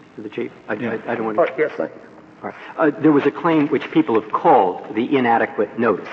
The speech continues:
Speaker 1: claim,
Speaker 3: That's
Speaker 1: right?
Speaker 3: right.
Speaker 1: Okay, let's forget the content of that claim for the moment. But there's something called an inadequate notice claim. Now, my reading of this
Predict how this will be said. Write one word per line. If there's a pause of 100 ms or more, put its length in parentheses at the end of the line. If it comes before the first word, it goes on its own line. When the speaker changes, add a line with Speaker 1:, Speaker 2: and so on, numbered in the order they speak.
Speaker 1:
claim, (160)
Speaker 3:
That's
Speaker 1:
right?
Speaker 3:
right. (240)
Speaker 1:
Okay,
let's
forget
the
content
of
that
claim
for
the
moment. (560)
But
there's (140)
something
called
an
inadequate
notice
claim. (580)
Now,
my
reading
of
this